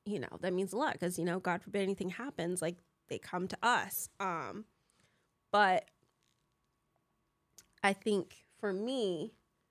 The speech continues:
to, like, actualize and become the mom I would wanna be to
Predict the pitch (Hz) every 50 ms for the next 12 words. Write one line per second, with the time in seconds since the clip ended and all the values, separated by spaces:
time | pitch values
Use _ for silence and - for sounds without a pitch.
0 | _ _ _ _ _ _ - - 220 175 170 160 131 120 95 - - - - -
1 | _ _ _ _ _ - - 180 190 - - - 208 185 165 170 170 165 156 160
2 | 170 - - 170 - 165 - - - 196 190 190 185 180 175 185 180 185 180 180
3 | 185 180 175 180 - - 185 190 185 190 190 185 180 196 175 110 101 95 - -
4 | - 80 73 - - - - - _ _ _ _ _ _ _ - - - 220 190
5 | 180 175 165 170 165 160 151 165 196